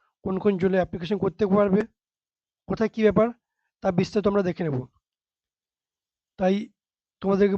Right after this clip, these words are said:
বলবো, তোমরা শেষ পর্যন্ত ভিডিওটা অবশ্যই দেখবে এবং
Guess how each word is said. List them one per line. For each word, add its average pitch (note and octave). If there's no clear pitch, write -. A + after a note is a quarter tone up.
বলবো, A3
তোমরা F3+
শেষ F#3+
পর্যন্ত G3
ভিডিওটা F#3
অবশ্যই F#3
দেখবে G#3
এবং F3+